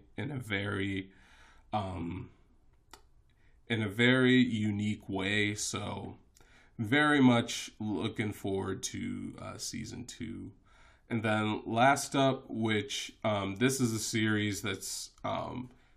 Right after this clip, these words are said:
currently in progress, um, but its English dub debut will be tonight, um, on the release date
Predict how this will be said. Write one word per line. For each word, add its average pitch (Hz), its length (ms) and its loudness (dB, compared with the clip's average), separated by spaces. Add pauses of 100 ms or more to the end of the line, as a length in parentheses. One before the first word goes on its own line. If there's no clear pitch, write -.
(100)
currently 110 720 0
in 95 180 -6
progress, 147 960 4
um, 98 540 -2
but 101 360 0 (440)
its - 300 -4
English 135 460 6
dub 117 360 2
debut 117 680 6
will 104 320 -2
be 101 440 -4
tonight, 110 800 0 (240)
um, 101 680 -6 (380)
on 101 240 4
the 104 100 -2
release 101 520 -2
date 95 360 -4